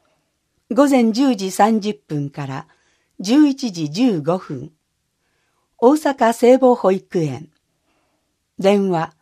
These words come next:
八零二の五六二零。初本町公園。二十八日金曜日、午前十一時から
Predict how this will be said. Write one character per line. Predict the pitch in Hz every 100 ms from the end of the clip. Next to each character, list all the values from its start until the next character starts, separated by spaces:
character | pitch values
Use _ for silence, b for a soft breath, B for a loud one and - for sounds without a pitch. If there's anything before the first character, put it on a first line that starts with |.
| _ _ _
八 | - 208 - 302
零 | 294 214 151 151
二 | 170
の | 156 131 - _ _ _
五 | 175 233 285 269
六 | 247 247 156 135
二 | 143 175 170
零。 | 151 139 135 160 _ _ _ _ _ _ _ _ _ _ _ _ _ _ 640 _ _ _ _ _ _ _ _ _ _
初 | 220 - 320
本 | - 262 262
町 | 233 220 - -
公 | 208 185
園。 | 151 131 151 - _ _ _ _ _ _ _ _ _ _ _ -
二 | 254 311
十 | 285 180 165
八 | 156 160 175
日 | 165 156 156 151 139 _ _
金 | 220 233 233
曜 | 202 156 131
日、 | - - _ _ _ _ _ _ _ _ _ _ _ _
午 | 214 277
前 | 262 214 196
十 | 202 240
一 | 220 233
時 | 175 156
か | 147
ら | 135 139